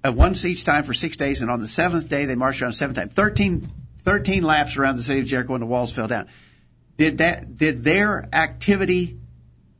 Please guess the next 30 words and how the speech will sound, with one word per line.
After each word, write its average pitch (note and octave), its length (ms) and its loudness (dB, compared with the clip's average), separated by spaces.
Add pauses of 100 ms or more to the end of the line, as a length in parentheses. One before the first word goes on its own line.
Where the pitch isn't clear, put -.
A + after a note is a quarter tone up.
(680)
do F3 280 4
it? - 260 -4
I D3 40 2
mean, C#3+ 260 2
in D3+ 80 0
other E3+ 120 6
words, D3 160 2
did C3+ 260 -2
somehow E3+ 360 2
their D3 160 0
tramping E3 540 -2
of C3 80 -4
feet F3 260 -2
around D3 340 0
the B2+ 160 -6
walls C#3 440 -2
of - 20 0
the C3 80 -2
city D#3+ 240 -2
weaken D3+ 400 2
the D3 80 -4
foundation D3 500 0
of C3 80 -4
the C#3 60 0
wall D#3 180 0
and - 80 -6
it - 20 -6
fell D3 160 2
down? B2+ 280 -2
No. A2 340 -2